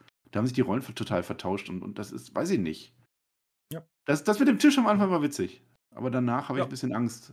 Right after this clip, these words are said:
Speaker 1: Wir sind einfach zu spät dran. Zu früh.
Speaker 2: Hm.
Speaker 1: Hm.
Speaker 2: Zu spät.
Speaker 1: Zu spät.
Speaker 2: Es ist alles zu spät.
Speaker 1: Trotzdem kriegt
Speaker 2: Sind
Speaker 1: er
Speaker 2: wir
Speaker 1: jetzt
Speaker 2: ehrlich,
Speaker 1: den
Speaker 2: das
Speaker 1: Award. Komm, lass das eben machen. Komm, hier.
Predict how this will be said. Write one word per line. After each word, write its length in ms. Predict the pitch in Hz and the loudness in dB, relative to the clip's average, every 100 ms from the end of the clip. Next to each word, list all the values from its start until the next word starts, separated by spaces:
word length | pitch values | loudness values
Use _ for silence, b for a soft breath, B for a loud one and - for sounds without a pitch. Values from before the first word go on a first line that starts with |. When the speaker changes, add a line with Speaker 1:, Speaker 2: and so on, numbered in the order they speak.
| _ | _
Speaker 1:
Wir 100 | - | -8
sind 140 | 110 - | -6 -6
einfach 340 | 113 117 104 _ _ _ _ - | -8 -8 -10 _ _ _ _ -14
zu 100 | - | -10
spät 300 | - 120 117 | -2 -2 0
dran. 300 | 101 110 110 _ _ _ _ | -4 -4 -8 _ _ _ _
Zu 80 | 113 | -14
früh. 320 | - 127 131 131 - | -4 -2 -2 -8 -12
Speaker 2:
Hm. 180 | 151 156 _ _ _ _ _ _ _ _ _ - | -12 -14 _ _ _ _ _ _ _ _ _ -8
Speaker 1:
Hm. 280 | 113 113 110 _ _ _ | -4 -4 -6 _ _ _
Speaker 2:
Zu 80 | - | -14
spät. 300 | 160 98 - _ _ _ _ - | -8 -10 -10 _ _ _ _ -16
Speaker 1:
Zu 80 | 110 | -10
spät. 340 | - 101 98 | -4 -4 -6
Speaker 2:
Es 180 | - - | -16 -14
ist 40 | - | -10
alles 140 | 117 | -8
zu 40 | 107 | -8
spät. 120 | 98 - | -10 0
Speaker 1:
Trotzdem 380 | 131 139 165 | 2 6 4
kriegt 140 | 127 139 151 | 6 4 4
Speaker 2:
Sind 20 | |
Speaker 1:
er 60 | |
Speaker 2:
wir 60 | 110 | 4
Speaker 1:
jetzt 100 | - | 6
Speaker 2:
ehrlich, 160 | 147 85 | 4 2
Speaker 1:
den 40 | |
Speaker 2:
das 80 | 82 | 2
Speaker 1:
Award. 200 | 85 - | 0 0
Komm, 160 | 113 107 | -2 0
lass 140 | 110 | 0
das 160 | 113 87 | -4 -4
eben 180 | 101 | -2
machen. 320 | 98 95 101 - | -2 -4 -6 -8
Komm, 240 | 110 101 | -6 -6
hier. 300 | 95 101 | -4 -6